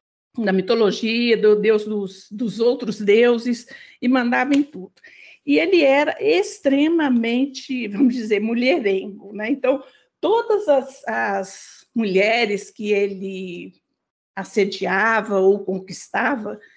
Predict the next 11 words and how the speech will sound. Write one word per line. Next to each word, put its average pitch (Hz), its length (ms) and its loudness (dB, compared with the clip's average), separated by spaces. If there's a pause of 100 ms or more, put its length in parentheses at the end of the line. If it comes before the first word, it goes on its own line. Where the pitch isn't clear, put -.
(680)
pela 285 400 4
história, 220 680 -2
ele 226 240 0
pegava 240 400 -4
as 349 200 -8
características 233 800 -6
delas 233 340 -2
e 254 60 -4
absorvia 247 500 -4
pra 277 220 -2
ele. 190 400 -4